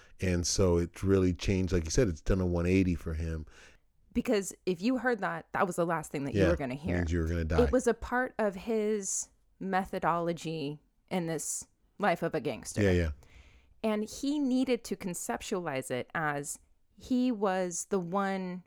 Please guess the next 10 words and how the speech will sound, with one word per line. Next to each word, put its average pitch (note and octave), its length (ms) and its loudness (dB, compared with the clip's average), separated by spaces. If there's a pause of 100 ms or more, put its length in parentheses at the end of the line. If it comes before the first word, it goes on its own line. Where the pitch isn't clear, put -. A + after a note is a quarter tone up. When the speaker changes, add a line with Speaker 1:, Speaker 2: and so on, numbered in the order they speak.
Speaker 2:
who's G#3 200 -2
the F#3 80 -2
protector. - 680 -6 (120)
Speaker 1:
Mm-hmm. F2 280 -2 (720)
Speaker 2:
The G3+ 480 0
moment A3+ 600 2
that F3+ 120 -2
happens G#3 500 -6
for E3+ 140 -4
him, E3+ 400 -8